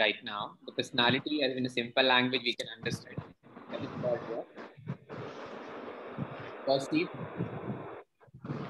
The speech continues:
Now, there are basically four types of personality. The one is called, uh, assertive. Yeah, I think I have already discussed with you when we were talking about the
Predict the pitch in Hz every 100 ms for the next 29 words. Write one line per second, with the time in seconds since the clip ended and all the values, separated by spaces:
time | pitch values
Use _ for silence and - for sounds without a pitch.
0 | - - - - - - - - - -
1 | - - - - - - - - - -
2 | - - - - - - 151 139 - -
3 | 160 175 175 190 196 196 175 196 190 147
4 | 165 - 127 120 110 107 - 180 196 -
5 | - 117 127 131 160 160 - 135 135 139
6 | 131 120 117 113 113 - 139 - 123 123
7 | 160 - - - - - - - _ -
8 | - - - - - - - _ _ 131
9 | 143 151 - 165 165 160 123 131 131 160
10 | 143 - 147 143 147 139 147 135 131 139
11 | 135 135 - - - - - - - -
12 | 127 135 - - - - - - -